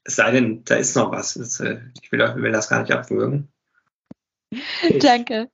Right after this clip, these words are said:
Speaker 1: fasse das
Speaker 2: Danke,
Speaker 1: mal,
Speaker 2: Gero.
Speaker 1: ne?
Speaker 2: Wir haben alles gesagt und wir freuen
Speaker 1: Super.
Speaker 2: uns, äh, diese Best Practices auch mit anderen auszutauschen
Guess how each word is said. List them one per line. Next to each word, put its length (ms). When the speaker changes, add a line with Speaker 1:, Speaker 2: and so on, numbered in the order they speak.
Speaker 1:
fasse 260
das 200
Speaker 2:
Danke, 80
Speaker 1:
mal, 200
Speaker 2:
Gero. 160
Speaker 1:
ne? 80
Speaker 2:
Wir 100
haben 200
alles 400
gesagt 480
und 120
wir 120
freuen 260
Speaker 1:
Super. 140
Speaker 2:
uns, 180
äh, 300
diese 260
Best 240
Practices 460
auch 160
mit 160
anderen 340
auszutauschen 1040